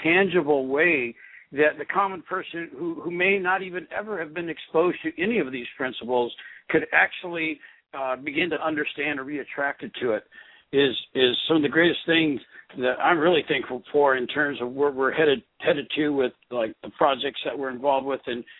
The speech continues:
in Costa Rica and how we're taking the pr-, these principles and applying them to every one of these areas in, in terms of, of, uh, eco-sustainable development, uh, design, and actually bringing in the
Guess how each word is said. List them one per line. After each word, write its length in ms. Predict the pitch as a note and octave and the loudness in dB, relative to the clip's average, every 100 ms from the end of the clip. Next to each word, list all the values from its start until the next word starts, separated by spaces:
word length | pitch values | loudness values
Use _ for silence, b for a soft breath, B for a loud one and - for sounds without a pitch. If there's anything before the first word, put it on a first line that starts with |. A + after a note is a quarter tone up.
| B | B
in 80 | A#2+ | -6
Costa 340 | C#3+ C#3 C#3+ | -4 -4 -4
Rica 420 | A#2+ D#3+ D#3+ D3 C#3 b b b | -4 -2 2 2 2 b b b
and 140 | A#2 | -6
how 160 | A#2+ C3 | -4 -4
we're 140 | B2+ | -4
taking 380 | - E3 - C#3+ | -2 -2 0 -4
the 60 | A#2+ | -6
pr-, 260 | - G3 | -6 -6
these 140 | C3+ D3+ - | -6 -8 -4
principles 560 | G#3 G#3 C#3+ C#3 C3 D#3 | -4 -4 -2 -2 -2 -8
and 100 | B2 | -10
applying 560 | A2 E3 D#3 F#3 D#3+ | -8 0 2 4 4
them 220 | B2+ A#2 B2 B B - | 4 0 -2 B B -4
to 100 | C3+ | 0
every 200 | E3+ G3+ | 4 4
one 160 | E3+ E3+ | 6 4
of 100 | D3 | 2
these 180 | A#2 B2 | -2 -2
areas 480 | B2+ D3+ C#3+ A#2+ A2 A2 - | 4 4 4 0 -4 -8 -12
in, 140 | A#2 A#2+ | -14 -14
in 80 | A#2 | -14
terms 400 | - D3+ C#3+ B2 | -6 -4 -4 -4
of, 240 | B2+ A#2 A2 _ - | -2 -2 -4 _ -4
of, 220 | A#2 F#2+ - B B B B - | -4 -4 -14 B B B B -6
uh, 280 | F#2 F#2 - | -4 -4 -4
eco-sustainable 800 | - D3 C#3+ D3+ - C#3+ C#3+ C3 | -2 0 0 -2 0 2 2 0
development, 640 | A#2+ G#2+ C#3+ D3+ - B2+ A#2 B2+ | -2 0 2 2 -2 -10 -10 -10
uh, 160 | G2+ G#2 - A#2 | -10 -10 -16 -14
design, 680 | B2 C3 C#3+ E3+ F3 E3+ E3 b b - | -6 0 2 4 2 -2 -10 b b -10
and 100 | C#3+ | -6
actually 380 | D3+ - C#3+ C3+ | -6 -4 -6 -6
bringing 640 | B2+ D3+ G3+ G3 E3+ D3+ | -2 0 2 4 2 0
in 400 | D3+ G3 E3+ B2 b b | -2 -2 0 -2 b b
the 80 | - | -12